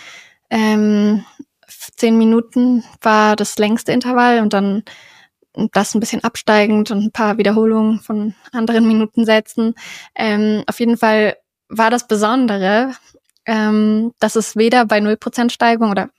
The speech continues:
vielmehr ein Prozent Steigung, wo ich mein flaches Training eigentlich mache, noch bei fünfzehn Prozent Steigung war, sondern immer so diese unangenehmen Zwischenprozente.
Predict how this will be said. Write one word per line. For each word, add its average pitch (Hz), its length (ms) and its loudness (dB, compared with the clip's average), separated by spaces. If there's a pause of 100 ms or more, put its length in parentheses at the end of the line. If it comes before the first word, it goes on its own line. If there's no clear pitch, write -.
vielmehr 208 260 -4
ein 214 160 -2
Prozent 233 320 -2
Steigung, 226 500 0
wo 226 260 -4
ich - 200 -6 (460)
mein 226 100 2
flaches 220 260 0
Training 214 280 -2
eigentlich 226 340 0
mache, 233 360 -2 (400)
noch 233 260 0
bei 220 160 0
fünfzehn 262 340 0
Prozent 247 320 0
Steigung 240 420 0
war, 247 220 4
sondern 214 260 2
immer 226 200 2
so 214 100 -2
diese 208 240 0
unangenehmen 214 640 2
Zwischenprozente. 220 1040 -4